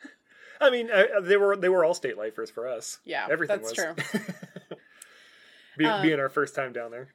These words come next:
Speaker 2: But like I said, Sweetwater is, it's just kind of a hard place to leave. <laughs>
Speaker 1: Yeah.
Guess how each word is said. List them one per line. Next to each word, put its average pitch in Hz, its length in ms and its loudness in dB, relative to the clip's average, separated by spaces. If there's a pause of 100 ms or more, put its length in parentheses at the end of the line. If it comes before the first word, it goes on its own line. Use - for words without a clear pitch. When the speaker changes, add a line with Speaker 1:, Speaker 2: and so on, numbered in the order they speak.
Speaker 2:
But 226 120 -4
like 240 140 -4
I 233 80 -6
said, 175 280 -8
Sweetwater 240 520 -4
is, 196 420 -8 (140)
it's 208 200 -12
just 240 160 -12
kind 302 160 -2
of 330 60 -4
a 330 80 0
hard 202 240 -4
place 226 220 -6
to 208 120 -8
leave. 220 400 -8 (120)
<laughs> - 120 -20
Speaker 1:
Yeah. 139 300 -4